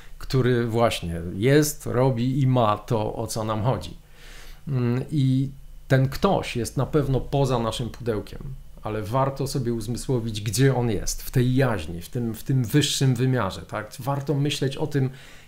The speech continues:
kim jesteś tak naprawdę, skoro dostałeś takie właśnie marzenie, bo jeśli dostałeś, dostałaś to marzenie, to znaczy, że jesteś w stanie je osiągnąć. Tylko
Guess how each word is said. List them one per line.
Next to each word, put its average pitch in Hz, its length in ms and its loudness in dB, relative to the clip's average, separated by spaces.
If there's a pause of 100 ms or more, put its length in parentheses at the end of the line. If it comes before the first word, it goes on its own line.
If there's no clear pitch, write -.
kim 190 240 8
jesteś 175 460 6
tak 107 200 -4
naprawdę, 110 720 2 (640)
skoro 127 420 2
dostałeś 123 800 2
takie 120 280 2
właśnie 160 340 2
marzenie, 160 500 2
bo 98 140 -4
jeśli 113 280 -2
dostałeś, 131 600 -2
dostałaś - 540 0
to 160 120 4
marzenie, 139 480 6
to 139 120 2
znaczy, 156 400 2
że 139 180 4
jesteś 156 440 2
w - 80 -6
stanie 147 380 2
je 139 220 6
osiągnąć. 131 720 2 (440)
Tylko 120 540 2